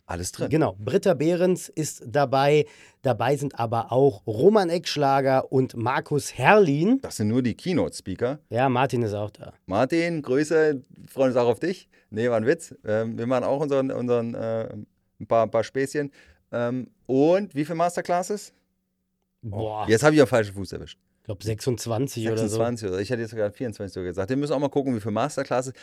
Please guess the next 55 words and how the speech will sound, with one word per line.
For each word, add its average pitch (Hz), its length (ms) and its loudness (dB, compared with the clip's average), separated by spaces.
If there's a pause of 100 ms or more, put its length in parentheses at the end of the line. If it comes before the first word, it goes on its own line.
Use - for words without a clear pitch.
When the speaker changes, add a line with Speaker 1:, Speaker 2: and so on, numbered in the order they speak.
Speaker 1:
Guckt - 180 -20
doch 107 60 -8
mal 123 80 -12
auf 113 100 -18
der 107 140 -4
Webseite 107 340 -2
vorbei. 80 400 -8 (300)
Da, 110 80 2
die 120 160 -2
Agenda 143 340 2
schon, 143 480 -4
die 107 60 -12
Struktur 151 400 -8
ist 156 100 -6
schon 131 160 -6
da, 135 240 0
viel - 200 -14
schon - 180 -14
Speaker 2:
Komm, 180 140 2
dann 151 100 4
Speaker 1:
da. 165 60 2
Speaker 2:
machen 160 100 -4
wir 160 60 2
ein 147 80 0
Ostergewinnspiel. 120 1000 0 (280)
Speaker 1:
Was? - 380 -18
Speaker 2:
Ja, 175 300 0
machen 202 240 0
wir. 120 140 0
Komm, - 220 2 (180)
machen 392 140 4
Speaker 1:
Oh, - 40 8
Speaker 2:
wir 403 40 8
Speaker 1:
oh, - 40 2
Speaker 2:
ganz, 220 180 6
Speaker 1:
nicht 143 100 6
Speaker 2:
ganz 208 120 8
Speaker 1:
abgesprochen, 190 360 6
Speaker 2:
spontan. - 160 2
Speaker 1:
nicht - 140 0
abgesprochen. - 360 -4
Speaker 2:
Überhaupt 202 280 8
nicht 202 100 10
abgesprochen. 156 480 2
Speaker 1:
Hm. 95 200 -14
Speaker 2:
Wie 175 180 0
viele 208 200 2
Masterclasses 160 880 0
gibt 165 220 -6
es 135 100 -6
auf 131 180 -2
der 139 220 -2
Ivalanche 139 640 2 (300)
Wiesen? 113 580 -4 (120)
Speaker 1:
Ja. 90 140 -8